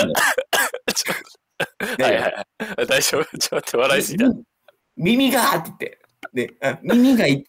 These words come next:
Speaker 1: 痛いのねって言って。
Speaker 2: うん。
Speaker 1: で、あの、急いでマネージャーが車出して。
Speaker 2: うん。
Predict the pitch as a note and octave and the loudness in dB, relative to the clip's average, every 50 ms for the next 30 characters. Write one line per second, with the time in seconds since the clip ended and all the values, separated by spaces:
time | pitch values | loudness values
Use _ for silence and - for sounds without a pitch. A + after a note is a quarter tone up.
0 | _ - E3 D#3+ A3 A#3 G3 D3+ B2 G#2+ A2 B2 C#3 C3+ - - A2+ - - - | _ -6 -4 0 2 2 2 2 2 2 2 0 -2 -2 -6 -10 -10 -8 -4 -2
1 | G#2+ G#2 G2+ G#2 G#2+ _ _ _ - - C#3+ D3 C#3+ C3+ C3 B2+ C3 C3 B2+ - | -2 -2 -2 -6 -10 _ _ _ -14 -8 -2 0 2 2 2 2 0 0 -2 -2
2 | - - C#4 A#3+ E3+ A2+ A2+ A#2+ C3 C#3+ C#3+ C3+ C3 C#3 C3 C3+ C3 - C#3 C3+ | -2 -2 0 2 2 2 2 4 4 2 2 2 2 0 0 -2 -4 -4 -2 0
3 | C#3 C3+ B2 B2 B2 - - - - - _ - - - A2+ A2 G#2 - | 0 0 0 0 0 -2 -4 -10 -14 -16 _ -8 -4 -4 -2 -4 -4 -8